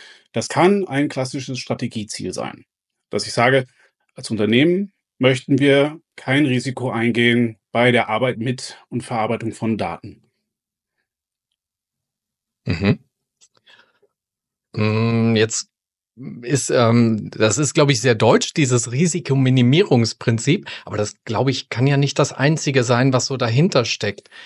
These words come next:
Speaker 2: Ähm, spielt da noch was anderes rein? Also du hast
Speaker 1: Ja,
Speaker 2: ja gesagt,
Speaker 1: klar.
Speaker 2: das ist so ein
Speaker 1: Äh,
Speaker 2: bisschen anwendungsbezogen.
Speaker 1: Ja.
Speaker 2: Äh, also muss ja noch irgendwas daneben sein.
Speaker 1: Ja. Deshalb sage ich, ich glaub, das ist die, die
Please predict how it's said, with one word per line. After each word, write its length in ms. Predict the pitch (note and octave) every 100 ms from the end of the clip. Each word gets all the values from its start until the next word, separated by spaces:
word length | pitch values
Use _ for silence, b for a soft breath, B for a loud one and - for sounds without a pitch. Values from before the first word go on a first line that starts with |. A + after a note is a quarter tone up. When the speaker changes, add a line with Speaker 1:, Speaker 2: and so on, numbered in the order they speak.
| B B B -
Speaker 2:
Ähm, 640 | A#2 A2+ A#2 A#2 A#2+ - A#2+
spielt 340 | - A#2 C3
da 60 | C3
noch 160 | A#2+
was 120 | A#2+
anderes 440 | - A2+ F#3 G#3 -
rein? 220 | A3+ C#4+ - _ _ _ _ _ _ _ _ _ _ _ _ _ B B B
Also 100 | G#2+
du 60 | A2
hast 80 |
Speaker 1:
Ja, 100 | B2+
Speaker 2:
ja 60 | B2
gesagt, 140 | A#2
Speaker 1:
klar. 140 | C#3 A2+
Speaker 2:
das 120 | G2
ist 80 | A#2+
so 80 | A#2+
ein 60 |
Speaker 1:
Äh, 20 | C3
Speaker 2:
bisschen 280 | B2+ B2
anwendungsbezogen. 1160 | A#2+ B2+ B2+ A#2 A2 G#2 - G#2+ A#2 G#2+ A#2 D#3 B B B
Speaker 1:
Ja. 140 | G2+
Speaker 2:
Äh, 260 | F#2 A2+ A2+
also 180 | A2+ A2+
muss 160 | A#2+
ja 100 | A#2+
noch 140 | A2 A2
irgendwas 500 | A#2+ A2+ A2+ - - _ _ _ _ _ _ _ _
daneben 360 | G#2+ G#2+ A#2 G#2
sein. 420 | G2 F#2 D3 G#3
Speaker 1:
Ja. 260 | G2+ G#2 - _ _ _ B B B B
Deshalb 220 | - - B2+
sage 160 | F3
ich, 160 | C3 A#2
ich 80 | A2+
glaub, 200 | C3+ C3
das 180 | C3+
ist 160 | D#3+ -
die, 420 | D3+ C#3 C3+ A#2+
die 340 | - B2+ -